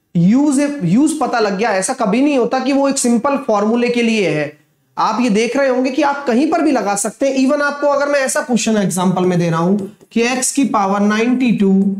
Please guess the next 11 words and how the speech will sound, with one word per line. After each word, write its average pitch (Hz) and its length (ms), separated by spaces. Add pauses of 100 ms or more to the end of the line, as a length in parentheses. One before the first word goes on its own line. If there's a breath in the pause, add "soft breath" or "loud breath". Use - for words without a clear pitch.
(260)
प्लस - 460 (160)
वन 208 200
upon 220 560
x 226 120
की 269 140
power 214 320
नाइंटी 185 420
टू 202 220
बराबर 160 680 (200)
फ़ोर 214 400
है 170 540